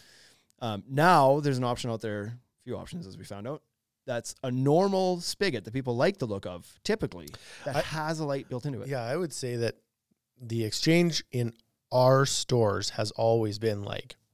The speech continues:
Speaker 2: really love that it lights up. Is it possible to get it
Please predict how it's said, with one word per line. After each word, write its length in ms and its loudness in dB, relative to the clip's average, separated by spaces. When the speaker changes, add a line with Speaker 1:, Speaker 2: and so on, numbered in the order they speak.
Speaker 2:
really 520 6
love 520 2
that 180 -2
it 160 -6
lights 400 -2
up. 300 0
Is 160 -4
it 140 -4
possible 560 0
to 100 -10
get 300 -2
it 200 -4